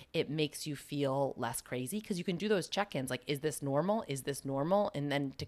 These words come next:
continuously hear, "Yeah, this is normal. What you're experiencing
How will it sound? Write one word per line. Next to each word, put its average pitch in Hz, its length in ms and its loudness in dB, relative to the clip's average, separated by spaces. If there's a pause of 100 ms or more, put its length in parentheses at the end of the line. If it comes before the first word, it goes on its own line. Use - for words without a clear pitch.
continuously 151 680 0
hear, 170 300 0
"Yeah, 190 280 0
this 143 160 -4
is 185 160 -6
normal. 170 280 0
What 127 260 -4
you're 147 120 -2
experiencing 143 880 -2